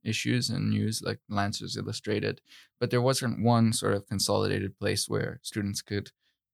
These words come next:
get experience to, to write and to, to read about what the school is doing in a non sort of ad-,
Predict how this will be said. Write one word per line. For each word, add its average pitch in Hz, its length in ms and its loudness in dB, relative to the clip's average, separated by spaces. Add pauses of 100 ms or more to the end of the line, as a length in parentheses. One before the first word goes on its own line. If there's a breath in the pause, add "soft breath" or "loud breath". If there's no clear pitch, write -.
(180)
get 104 160 2
experience 101 640 -2
to, 101 240 -2 (180)
to 95 100 -4
write 131 440 2
and 101 380 -4
to, 87 220 -6 (100)
to 95 120 -8
read 104 200 0
about - 280 -6
what - 140 -10
the - 80 -16
school 101 260 -8
is 95 100 -6
doing 107 320 -2
in 95 100 -2
a 110 180 -6
non 101 420 2
sort 104 220 -2
of 98 180 -8
ad-, 98 160 -2